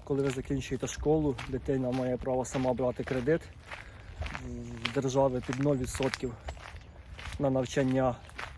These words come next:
І потім, коли вона починає працювати вже після закінчення цього вузу, вона дає, е, ці кошти виплачує своєї там місячної зарплати щомісяця.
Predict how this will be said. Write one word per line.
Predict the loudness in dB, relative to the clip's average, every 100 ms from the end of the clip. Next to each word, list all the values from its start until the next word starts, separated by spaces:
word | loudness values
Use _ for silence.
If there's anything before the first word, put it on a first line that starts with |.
| -8 -2
І | 2 4 4 4 2 2 2
потім, | 2 2 0
коли | 2 2
вона | 2 2 2 0
починає | -2 -4 0 0 0
працювати | -4 -2 4 4 4
вже | -4
після | -6 -6
закінчення | -2 -2 -2 -4
цього | -4 -4 -2 -2
вузу, | -2 0
вона | 2 4 4 0 -6 -14 -6 2
дає, | 4 4 -2 -2
е, | 2 4 4 0
ці | -4
кошти | -2 -2 0
виплачує | 0 0 2 0 2 0 2 0
своєї | -4 -2 0 0 -2
там | -2 0
місячної | 0 0 -4 -4 -4
зарплати | -4 -2 -2 -4
щомісяця. | -8 -6 -4 -4 -6